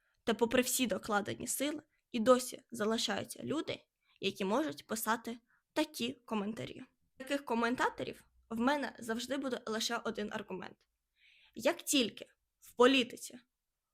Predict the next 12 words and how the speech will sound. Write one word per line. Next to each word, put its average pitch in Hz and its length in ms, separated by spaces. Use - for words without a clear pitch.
будуть 254 320
представлені 233 720
жінки, 240 520
як 262 180
тільки 330 300
це 277 200
співвідношення 233 760
буде 240 240
хоча 247 260
б - 120
наближено 233 680
до 226 260